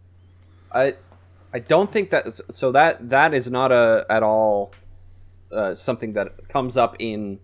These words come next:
in this, uh, documentary, that one specifically. I think that is somebody bought something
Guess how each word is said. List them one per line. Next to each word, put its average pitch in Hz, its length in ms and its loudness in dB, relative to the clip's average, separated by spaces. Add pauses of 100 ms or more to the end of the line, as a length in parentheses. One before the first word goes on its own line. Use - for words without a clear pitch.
(500)
in 107 140 -6
this, 101 240 -8
uh, 101 280 0
documentary, 101 680 -4
that 107 220 0
one 107 120 -10
specifically. - 640 -12
I 117 140 -2
think 131 300 -6
that 120 260 0
is 104 120 -8
somebody 110 400 -6
bought 113 460 -4
something 95 540 -10